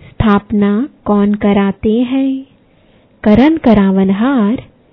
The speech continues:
शिव बाबा है। ब्रह्मा, विष्णु, शंकर के ऊपर है शिव, वह हुई रचना, उनका रचता है शिव,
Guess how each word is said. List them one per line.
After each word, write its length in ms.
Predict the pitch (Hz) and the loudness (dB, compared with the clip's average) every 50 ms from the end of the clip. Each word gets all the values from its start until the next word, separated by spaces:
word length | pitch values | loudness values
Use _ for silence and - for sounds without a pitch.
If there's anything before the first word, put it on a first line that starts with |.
| _ _ _ _ _ | _ _ _ _ _
शिव 320 | - - - - 226 208 190 | -14 -12 -6 -2 -2 -2 0
बाबा 440 | 190 202 190 190 190 202 202 214 | 0 0 0 0 -2 -2 -2 0
है। 480 | 233 240 247 269 262 269 262 269 262 269 _ _ _ _ _ _ _ _ _ _ _ _ - 220 | -2 -2 -2 -2 -2 -4 -4 -6 -10 -14 _ _ _ _ _ _ _ _ _ _ _ _ -8 -6
ब्रह्मा, 560 | 196 208 202 202 196 202 202 202 196 196 196 | -2 0 0 0 0 0 -2 -2 -2 -2 -2
विष्णु, 640 | 190 196 196 196 - - 220 202 202 202 214 247 294 | -2 -2 -2 -4 -4 -6 -6 -4 -4 -4 -4 -6 -6
शंकर 680 | - - - - 220 202 196 196 202 - 277 311 302 | -8 -12 -8 -6 -4 -4 -4 -4 -4 -2 -2 -2 -2
के 220 | - - 254 226 214 | -2 0 2 2 2
ऊपर 460 | 202 196 190 196 - - 196 196 202 | 2 0 -4 -4 -2 -2 0 0 0
है 460 | 208 208 277 311 294 226 196 214 277 311 _ _ _ _ _ _ _ _ _ _ _ | 0 0 2 2 2 2 0 -2 -4 -8 _ _ _ _ _ _ _ _ _ _ _
शिव, 560 | - - - - - 254 254 247 254 262 254 247 _ _ _ _ _ _ _ _ _ _ _ _ _ _ _ - 220 | -20 -18 -12 -4 0 0 0 0 0 -4 -6 -8 _ _ _ _ _ _ _ _ _ _ _ _ _ _ _ -8 -2
वह 340 | 202 208 196 196 208 196 202 | 0 2 2 2 2 2 0
हुई 440 | 196 220 208 202 202 233 277 302 | 0 0 0 0 2 2 0 2
रचना, 800 | 269 233 202 196 - - 233 214 226 247 254 254 254 262 254 254 _ _ _ _ _ _ _ _ _ _ _ _ - | 2 0 0 -2 -2 -4 -2 -2 -2 -2 -2 -4 -6 -8 -12 -16 _ _ _ _ _ _ _ _ _ _ _ _ -2
उनका 440 | 214 220 214 208 208 - 294 311 302 | 0 2 2 0 2 2 2 4 4
रचता 480 | 254 214 202 208 - - - - 214 202 | 4 4 2 0 -4 -14 -6 -4 -2 -2
है 680 | 196 196 196 202 196 262 302 294 254 202 214 277 311 - _ _ _ _ _ _ _ _ _ | 0 0 0 0 0 0 0 0 0 -2 -4 -6 -8 -12 _ _ _ _ _ _ _ _ _
शिव, 600 | - - - - - - 254 247 247 262 269 262 | -18 -16 -14 -8 -2 0 0 0 0 -2 -6 -8